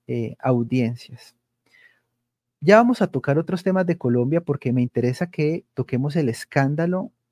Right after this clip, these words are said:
de los carrotanques de agua para La Guajira, porque el empresario que estaba detrás de la firma que vendió esos carrotanques al gobierno Petro a sobreprecio, o sea, precio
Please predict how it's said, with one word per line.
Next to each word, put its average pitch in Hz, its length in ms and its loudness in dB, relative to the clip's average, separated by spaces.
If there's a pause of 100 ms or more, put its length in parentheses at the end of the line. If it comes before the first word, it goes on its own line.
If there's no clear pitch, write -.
(260)
de 156 380 0 (160)
los 123 240 -2
carrotanques 139 840 0
de 120 140 4
agua 143 480 0
para 117 200 0
La 104 120 0
Guajira, 131 500 -2 (840)
porque 127 280 0
el 120 60 2
empresario 139 880 0 (640)
que 117 200 4
estaba 170 400 4
detrás 120 420 2
de 147 120 4
la 123 140 2
firma 151 640 0 (280)
que 127 160 0
vendió 120 320 0
esos 180 200 -4
carrotanques 196 720 0
al 113 120 0
gobierno 165 520 0
Petro 185 520 -2 (1120)
a 127 140 4
sobreprecio, 202 880 4
o - 20 -4
sea, 143 240 0 (200)
precio 147 680 2